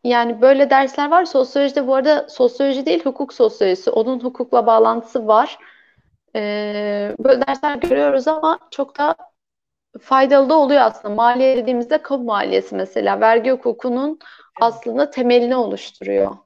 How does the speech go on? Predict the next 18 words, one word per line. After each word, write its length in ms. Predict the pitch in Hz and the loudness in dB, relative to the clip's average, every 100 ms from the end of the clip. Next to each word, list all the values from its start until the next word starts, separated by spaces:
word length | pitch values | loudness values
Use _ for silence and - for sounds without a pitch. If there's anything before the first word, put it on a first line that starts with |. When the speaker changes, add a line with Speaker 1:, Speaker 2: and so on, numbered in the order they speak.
| _ _ _ _ 143 | _ _ _ _ _
Speaker 2:
Ya 240 | 139 139 | -20 -20
bütün 320 | 143 _ 202 | -20 _ -20
bu 120 | 180 | -20
dersler 400 | 165 165 160 - 214 | -16 -16 _ -20 -18
hani 220 | 180 175 | -18 -20
şey, 280 | 190 139 _ _ _ | -18 -20 _ _ _
e, 140 | 143 139 135 | -20 -20 -20
hukukla 360 | 151 180 _ | -20 -20 _
alakalı 440 | 175 175 175 185 180 | -18 -18 -20 -20 -20
olduğu 240 | 175 151 | -20 -20
için 240 | 180 _ 143 | -20 _ -20
gördüğümüz 520 | 139 131 127 123 123 | -20 -20 -20 _ _
dersler. 320 | 127 _ _ _ _ _ | -20 _ _ _ _ _
Speaker 1:
Evet. 260 | 233 226 226 | -14 -14 -16
Speaker 2:
Hukukla 260 | - - 180 | -20 -20 -20
alakasız 680 | 180 180 185 - 202 190 _ _ _ | -18 -18 -20 -20 -20 _ _ _ _
ne 280 | 147 143 147 | _ _ -20
görüyoruz? 580 | 170 170 139 131 185 | _ -20 -20 -20 _